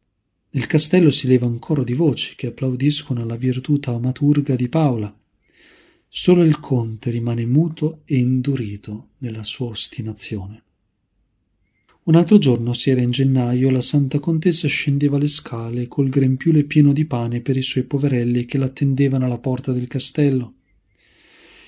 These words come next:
Incontratasi con il conte e richiesto cosa avesse nel grembiule, rispose: "Rose",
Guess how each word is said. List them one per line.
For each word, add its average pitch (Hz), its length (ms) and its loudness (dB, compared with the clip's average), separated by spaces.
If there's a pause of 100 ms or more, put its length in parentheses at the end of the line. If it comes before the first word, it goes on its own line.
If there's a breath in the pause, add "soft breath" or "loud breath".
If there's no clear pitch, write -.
Incontratasi 156 840 4
con 139 200 2
il 131 200 2
conte 147 720 2 (680)
e - 140 -8
richiesto 131 1120 0
cosa 135 400 -2
avesse 135 460 -2
nel 123 160 0
grembiule, 165 720 2 (600 soft breath)
rispose: 156 880 4 (140)
"Rose", 147 580 2